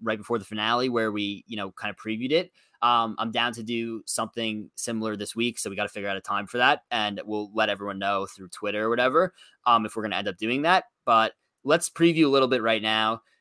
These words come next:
We have five people left going into the finale next week. We have Lindsay, we have Jonathan, we have Mike, we have Marianne, and we have Romeo.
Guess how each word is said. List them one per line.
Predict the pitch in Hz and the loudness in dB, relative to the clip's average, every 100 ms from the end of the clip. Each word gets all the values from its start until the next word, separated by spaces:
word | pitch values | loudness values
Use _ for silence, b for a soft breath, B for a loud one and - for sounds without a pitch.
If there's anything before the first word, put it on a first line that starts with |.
| _ | _
We | 117 | -4
have | 110 110 107 107 101 _ | 4 6 6 4 -2 _
five | - 147 185 | 4 8 8
people | 180 165 143 | 6 0 2
left | 135 143 - - | 4 4 2 -4
going | 127 120 | -2 -2
into | 113 | -6
the | 113 | -10
finale | - 120 120 120 | -4 0 2 0
next | 113 107 - | -2 -4 -4
week. | 143 165 160 | 4 4 4
We | - 117 | -4 -4
have | 104 104 101 - | 0 -2 -2 -8
Lindsay, | 120 156 185 156 185 185 - | -2 0 0 0 0 0 -4
we | 120 110 | -6 -6
have | 104 95 | -6 -6
Jonathan, | 95 127 131 131 131 127 | -2 0 2 0 -4 -6
we | 98 101 | -6 -8
have | 101 95 92 | -6 -8 -8
Mike, | 92 139 160 - _ _ | -2 0 0 -4 _ _
we | 113 | -6
have | 110 104 | -4 -4
Marianne, | 107 143 170 165 151 143 139 | -2 0 0 2 0 0 -2
and | 113 113 | -4 -4
we | 107 | -4
have | 101 95 | -6 -2
Romeo. | 120 151 135 117 120 135 | -2 0 2 4 4 2